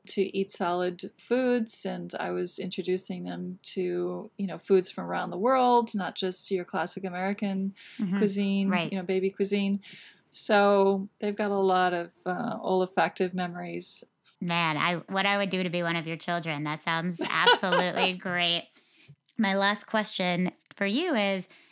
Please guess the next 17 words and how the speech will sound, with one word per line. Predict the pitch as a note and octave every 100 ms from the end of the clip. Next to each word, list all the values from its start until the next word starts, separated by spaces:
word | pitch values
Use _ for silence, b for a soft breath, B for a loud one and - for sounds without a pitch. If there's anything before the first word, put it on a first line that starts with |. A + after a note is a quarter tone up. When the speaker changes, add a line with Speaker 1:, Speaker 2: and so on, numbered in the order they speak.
| b b _ -
Speaker 2:
so | - A#3+
many | C4
people | C4 A#3+ A#3
are | G#3+
going | G3+ G3+ G3+
to | - G3 F#3+ F#3+ -
listen | F#3+ G3+
to | F3+
this | F3+ -
episode. | F3 F3 - F3+
We | F3
have | F3+
so | - G3
many | G3+ G3 F#3
Kyrian | F#3+ F3 F3 E3+
fans, | - E3+ E3 E3 E3 D#3 -
um, | F3 E3 D#3+ D#3+